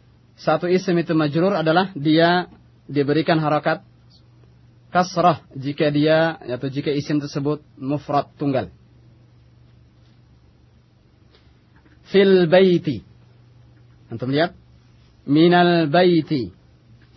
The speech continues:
Ilal baiti. Fi, man, ah, afwan, fi, min, dan ila. Semuanya adalah harful jar.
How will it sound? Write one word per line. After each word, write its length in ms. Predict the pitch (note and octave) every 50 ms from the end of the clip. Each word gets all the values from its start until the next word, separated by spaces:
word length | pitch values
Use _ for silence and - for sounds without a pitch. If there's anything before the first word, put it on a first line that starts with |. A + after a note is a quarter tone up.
| _ _ _ _ _ _ _ _ _ _ _ _ -
Ilal 480 | E3 F3 F3+ F3 E3 E3 D#3 D3+ C#3
baiti. 680 | D#3 D#3 D#3+ D3 C3 A#2 - A2 G2+ F2 E2+ - - - - - - _ _ - - -
Fi, 480 | E3+ E3+ F#3 G3 G#3+ A3+ A#3 A#3 - - -
man, 400 | C3+ C3+ D3 D3+ E3 F3+ G3 G#3
ah, 240 | - D3+ D3 C3 C3+
afwan, 320 | C3 - D#3 D#3+ F#3 D#3+
fi, 240 | - E3+ F#3 G3+ G3
min, 320 | G3 F3+ E3+ F#3 G3 G3
dan 240 | F3+ D#3+ D#3 D3 D3
ila. 400 | - F3 F3 F3+ F#3 A3 - - - _ _ _ _ - - - _ _ _ _ _ _ -
Semuanya 480 | - D3+ D#3 D#3+ D#3+ E3+ F3+ F#3 F3
adalah 240 | E3 D#3 D#3+ D#3 D#3+
harful 320 | F3 E3+ F3 - F3 D#3+
jar. 240 | D#3 F3+ G3+ - -